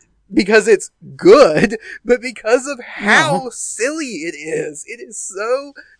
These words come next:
Speaker 1: goofy looking and so silly, and I kind of love it. <laughs>
Speaker 2: To be fair, no other movie is going to claim it. <laughs>
Speaker 1: Right.
Speaker 2: So it does stand out. <laughs>
Speaker 1: Yeah.
Speaker 2: It's like, "Oh, yeah, that's,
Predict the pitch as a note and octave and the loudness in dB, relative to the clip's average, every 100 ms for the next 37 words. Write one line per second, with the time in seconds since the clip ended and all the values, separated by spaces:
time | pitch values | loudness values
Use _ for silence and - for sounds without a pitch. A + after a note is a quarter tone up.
0 | _ - A3+ C4 B3 A3 F#3+ G3 F3 F3 | _ -8 -6 -6 -8 -10 -10 -8 -10 -12
1 | F#3 - - F#3 G#3 - G3 G3+ D#3+ D#3+ | -12 -10 -4 -4 -4 -10 -10 -8 -8 -6
2 | F3+ G3 G3+ _ - - F3+ G3 E3+ E3 | -4 -4 -4 _ -10 -2 2 2 0 -2
3 | E3+ D#3+ A#2 - - A#3+ D4 D#4+ C#4 G3 | -2 -2 -6 -8 -14 -14 -12 -10 -8 -6
4 | - C4 - - D4 - - - _ _ | 0 4 4 4 0 -2 -10 -10 _ _
5 | _ - _ - B3+ D#4 D4 - C#4 E4 | _ -20 _ -2 -2 0 -2 -2 -4 -2
6 | G4 F#3 D3+ D3+ D3 _ _ D3 E3+ G#3+ | 0 0 0 -2 -6 _ _ -6 0 2
7 | D#4 D4+ C4+ G#3 A3+ B3 G3+ B3+ C4 G3 | 2 -2 -2 0 2 0 2 2 2 -2
8 | D#3 D#3 G3 G#3 G3+ F3+ - F3 A3+ C4 | -2 0 0 0 -4 -10 -4 -4 -2 -6
9 | B2+ - - - G#3 D#4 G3+ G3+ F#3+ F#3+ | -8 -8 -4 0 2 2 2 2 0 -2
10 | E3 G#3 B3+ A#3 - G#3 G3+ F3 A3 A#3 | 0 2 2 -2 -2 -2 -2 0 2 2
11 | D#3+ - G#3 C#4 D#4 G#3 - - - G3+ | 0 0 4 4 4 -4 -12 -16 -4 -4
12 | D4 E4 A3+ C#4+ C#4 B3 | 0 -2 0 -4 -6 -10